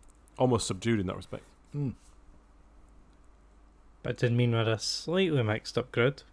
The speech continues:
Speaker 3: for the weekend. It also negated that Lewis Hamilton was apparently gonna be on pole. Before the race, before qualifying.
Speaker 1: What
Speaker 2: Yeah.
Speaker 1: was, what was that theory? I missed that.
Speaker 3: For the, the Mercs were gonna be flying,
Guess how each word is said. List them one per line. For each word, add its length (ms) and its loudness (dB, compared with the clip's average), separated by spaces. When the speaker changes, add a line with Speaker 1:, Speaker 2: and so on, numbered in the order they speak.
Speaker 3:
for 140 -6
the 80 0
weekend. 420 0
It 40 2
also 280 10
negated 600 4
that 220 2
Lewis 240 0
Hamilton 280 2
was 80 -4
apparently 340 -2
gonna 140 -2
be 80 -2
on 100 -2
pole. 280 2
Before 240 -2
the 120 0
race, 340 -2
before 260 -4
qualifying. 520 -2
Speaker 1:
What 120 8
Speaker 2:
Yeah. 60 2
Speaker 1:
was, 220 0
what 180 -8
was 120 -4
that 140 -4
theory? 240 -4
I 40 -4
missed 220 -6
that. 120 -10
Speaker 3:
For 300 2
the, 260 4
the 120 -2
Mercs 400 2
were 60 -6
gonna 220 0
be 80 0
flying, 460 2